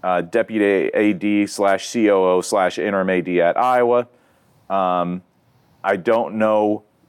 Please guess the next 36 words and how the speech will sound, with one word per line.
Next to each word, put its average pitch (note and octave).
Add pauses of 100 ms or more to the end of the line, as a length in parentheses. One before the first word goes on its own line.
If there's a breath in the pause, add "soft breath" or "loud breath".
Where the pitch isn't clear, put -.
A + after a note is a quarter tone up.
what F#2
somebody C3
will B2
want A#2+
out A#2+
of A#2
somebody B2+
being B2+
qualified. C3
Uh, A2
it -
sounds A2+
like G#2
maybe G#2+
there's G#2
people A2
in G#2
the F#2+
comments A2+
already A2
saying G#2+
that G#2
she's G#2+
a -
P A#2+
R A2+
hire. A#2 (360 soft breath)
Um, F2 (100)
but F2+
what, F#2+
what G2+
more C3
could C3
somebody A#2+ (280)
possibly C#3
want A2